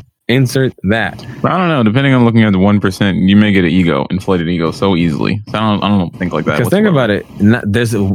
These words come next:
Speaker 1: that means ninety-nine percent of human beings are shorter than you.
Speaker 2: Whoopty scoopity doo.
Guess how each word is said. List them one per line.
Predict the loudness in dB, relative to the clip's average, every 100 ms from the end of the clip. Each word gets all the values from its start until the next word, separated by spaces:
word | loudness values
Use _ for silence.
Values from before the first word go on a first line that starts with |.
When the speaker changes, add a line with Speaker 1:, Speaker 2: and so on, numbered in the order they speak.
| 0 -2 -4 _ -4
Speaker 1:
that | 0
means | 2 2 2 4
ninety-nine | 2 4 2 2 0
percent | 0 -2 -2 0
of | 0
human | 2 2 2
beings | 2 2 2 2
are |
shorter | 0 0 0 2
than | 4 4
you. | 2 -2 -8 -16 _ -16
Speaker 2:
Whoopty | -16 -14 -6 0 0 2 0
scoopity | 0 -2 0 2 2
doo. | 4 4 2